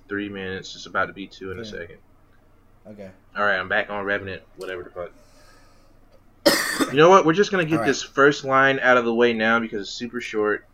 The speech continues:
Speaker 2: Yeah.
Speaker 1: And it's called
Speaker 2: Machineries
Speaker 1: Yes, you do it.
Speaker 2: of Empire.
Speaker 1: What
Speaker 2: Machineries
Speaker 1: the
Speaker 2: of Em-
Speaker 1: fuck? It ended early.
Speaker 2: Oh.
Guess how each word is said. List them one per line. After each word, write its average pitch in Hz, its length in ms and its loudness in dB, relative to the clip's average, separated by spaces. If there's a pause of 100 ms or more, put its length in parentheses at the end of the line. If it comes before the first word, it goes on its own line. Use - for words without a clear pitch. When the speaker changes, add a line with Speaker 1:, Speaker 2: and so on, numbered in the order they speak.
(760)
Speaker 2:
Yeah. 95 280 -12 (680)
Speaker 1:
And 120 80 -4
it's 107 120 -8
called 107 360 0
Speaker 2:
Machineries 185 760 -6
Speaker 1:
Yes, 95 280 -8
you 95 60 -16
do 85 140 -10
it. 82 120 -14
Speaker 2:
of 113 220 -10
Empire. 104 600 -8
Speaker 1:
What 294 420 12
Speaker 2:
Machineries - 80 -2
Speaker 1:
the 330 80 10
Speaker 2:
of 311 180 10
Em- - 60 -4
Speaker 1:
fuck? 320 500 12
It 294 220 6
ended 311 340 8
early. 277 760 10
Speaker 2:
Oh. 139 440 -4